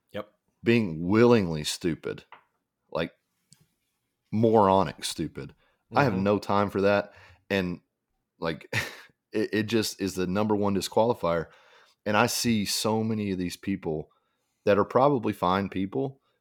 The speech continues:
Speaker 2: but when I see the stuff that they put out, I immediately, I immediately assume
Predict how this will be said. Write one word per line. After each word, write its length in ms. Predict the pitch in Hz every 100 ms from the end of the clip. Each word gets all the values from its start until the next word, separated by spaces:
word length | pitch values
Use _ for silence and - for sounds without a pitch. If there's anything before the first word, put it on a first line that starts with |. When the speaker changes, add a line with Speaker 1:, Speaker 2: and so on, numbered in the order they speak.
| -
Speaker 2:
but 140 | 98
when 160 | 98 98
I 80 |
see 340 | 92 - 107 110
the 120 | 107
stuff 340 | - - 92 -
that 120 | 90
they 100 | 85
put 220 | 80 87
out, 260 | 85 110 117 _ _ _
I 140 | 98 98
immediately, 440 | 92 98 101 - -
I 140 | 98
immediately 520 | 95 101 113 110 95 92
assume 560 | - 107 98 98 101